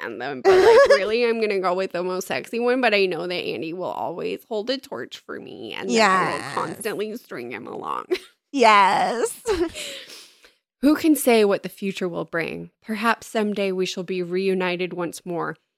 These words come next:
Speaker 1: with those whose paths have crossed with ours. The enclosed trinket is for you. I acquired it from a rather solitary gentleman who had no further use of it, and I knew at once that you should be the one to have it. Of itself, it is worth very little,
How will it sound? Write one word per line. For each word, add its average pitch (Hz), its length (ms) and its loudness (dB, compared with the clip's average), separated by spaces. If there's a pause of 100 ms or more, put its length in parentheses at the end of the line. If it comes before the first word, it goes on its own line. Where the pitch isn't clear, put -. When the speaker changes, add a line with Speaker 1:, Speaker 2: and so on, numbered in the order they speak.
(220)
Speaker 1:
with 202 160 -10
those 196 280 0
whose 202 220 -4
paths 170 540 -6
have 165 200 -16
crossed - 400 -6
with 175 140 -12
ours. 156 400 -6 (580)
The 233 80 4
enclosed 233 640 0
trinket 185 380 -6
is 170 160 -10
for - 140 -14
you. 160 280 -10 (340)
I 202 80 2
acquired 233 500 0
it 180 160 -4
from 190 180 -4
a 185 80 -2
rather 180 320 -2
solitary 202 640 -4
gentleman 170 500 -6
who 180 140 -8
had 185 240 -8
no 185 140 -2
further 175 360 -6
use 170 320 -8
of - 80 -18
it, - 220 -12 (320)
and 202 100 0
I 202 80 4
knew 214 180 6
at 247 140 2
once 175 340 -2
that - 160 -12
you 180 60 -10
should - 220 -14
be 160 120 -6
the 160 100 -14
one 156 180 -8
to 165 120 -14
have - 280 -10
it. - 160 -12 (380)
Of 202 80 -8
itself, 226 500 0
it 185 100 -8
is 180 140 -10
worth 180 240 -6
very 175 200 -4
little, 175 380 -10